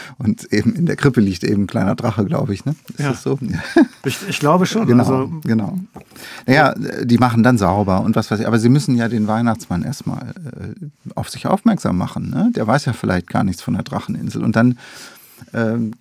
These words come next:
Speaker 1: reist eben der Kokosnuss mit seiner Freundin, der, der kleinen Mathilda, dem Stachelschwein. Die, ähm, reisen dann mit einem, äh, Fesselballon,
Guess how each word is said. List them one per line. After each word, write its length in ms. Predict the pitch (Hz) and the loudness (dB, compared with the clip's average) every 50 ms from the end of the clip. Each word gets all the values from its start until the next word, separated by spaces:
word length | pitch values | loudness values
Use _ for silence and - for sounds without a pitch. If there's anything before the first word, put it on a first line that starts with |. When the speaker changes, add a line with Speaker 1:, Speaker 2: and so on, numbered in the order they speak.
| _ - | _ 0
Speaker 1:
reist 340 | - 117 110 127 143 - 113 | 2 4 4 4 2 0 -4
eben 160 | 110 107 110 | -2 -2 0
der 100 | 131 127 | -2 -2
Kokosnuss 840 | - - 143 151 - 175 147 - - 160 175 202 - - - - - | -2 -2 -4 -2 0 -2 -2 0 0 0 0 0 -2 -4 -14 -4 -2
mit 100 | 120 113 | -2 0
seiner 420 | - 113 107 104 110 104 101 104 - - 120 | 0 2 2 2 2 0 -2 -2 -4 -8 -12
Freundin, 420 | 123 - - - 120 120 131 123 110 | -12 -12 -6 -2 -2 0 0 0 0
der, 200 | 110 104 104 101 98 107 - | 0 0 -2 -2 -4 -6 -6
der 80 | - 104 | -8 -8
kleinen 300 | - - 117 107 104 104 | -4 -2 0 2 2 4
Mathilda, 500 | 101 95 90 - - 139 151 151 139 120 | 2 0 0 0 -2 0 2 2 2 2
dem 160 | 104 101 92 | 2 0 -2
Stachelschwein. 800 | - - - 113 - 123 120 - - 117 107 107 107 110 113 117 - _ _ _ _ _ _ - - _ _ _ - | -2 -2 -4 -2 0 -2 -4 -2 0 0 2 4 4 4 2 0 -2 _ _ _ _ _ _ -20 -20 _ _ _ -4
Die, 180 | 113 107 107 101 | -2 -2 0 -2
ähm, 500 | - - 101 101 101 104 104 104 104 92 - - - _ | -4 -4 -4 -2 0 0 0 0 0 -4 -8 -18 -14 _
reisen 360 | - 101 104 110 107 113 107 | 2 4 4 4 4 4 4
dann 160 | 110 107 101 | 4 4 4
mit 120 | 101 104 - | 2 2 0
einem, 500 | - 104 101 98 101 98 98 92 92 87 - - - _ - _ _ _ | 0 0 2 2 2 2 0 0 -4 -6 -12 -20 -20 _ -20 _ _ _
äh, 240 | 107 101 98 95 90 | -2 -2 -2 -2 -4
Fesselballon, 920 | - - 131 123 - 135 123 131 123 120 117 117 120 131 147 170 202 202 | 0 0 -2 2 2 2 2 4 4 4 4 2 2 2 2 0 0 -2